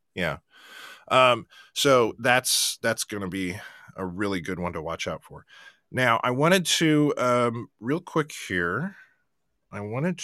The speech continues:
to send you a picture. Now, have you listened to the, um,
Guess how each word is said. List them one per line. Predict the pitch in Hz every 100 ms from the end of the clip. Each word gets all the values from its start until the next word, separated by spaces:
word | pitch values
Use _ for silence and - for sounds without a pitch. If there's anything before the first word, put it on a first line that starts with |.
| -
to | 113 98
send | 92 - 135 135
you | 127 107
a |
picture. | - - 226 - - -
Now, | 127 131
have | 143
you | 165
listened | 185 185 190 185
to | 185
the, | 156 156 151 147
um, | 147 139